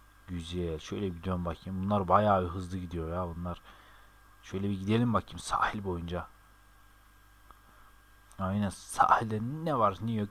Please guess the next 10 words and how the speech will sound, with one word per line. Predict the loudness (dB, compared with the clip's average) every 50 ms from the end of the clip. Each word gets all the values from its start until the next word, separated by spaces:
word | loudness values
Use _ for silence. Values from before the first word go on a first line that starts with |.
| -4 -4
görelim. | -2 -2 0 -2 -2 -4 -6 -10 -16 -20 -20 -20 -20 -20 -20 -20 -20 -20 -20 -20 -20 -20 -20 -20 -20 -20 -20 -20 -10 -2
Oo, | 0 2 4 4 4 4 2 0 0 0
bu | 0
evler | 0 0 0 0 0 -2 -4 -6 -10 -18 -18 -16 -16 -16 -16 -16 -16 -18 -16 -16
bir | -16
farklı. | -10 -2 0 2 4 4 2 2 0 -2 -2 -4 -10 -16 -20 -20 -20 -20 -20 -20 -20 -20 -20 -20 -20 -20 -20 -20 -20 -20 -20 -20 -20 -20 -20 -20 -20 -20 -20 -20 -20 -20 -20 -20 -20 -20 -20 -20 -20 -20 -20 -20 -20 -20 -20 -20 -20 -20 -14 -10
Durun | -8 -6 -4 -4
bakayım | -6 -6 -6 -8 -10 -8 -8
burada. | -8 -8 -8 -8 -8 -8 -12 -18 -20 -20 -20 -20 -20 -20 -20 -8
Biraz | -2 0 0 0 0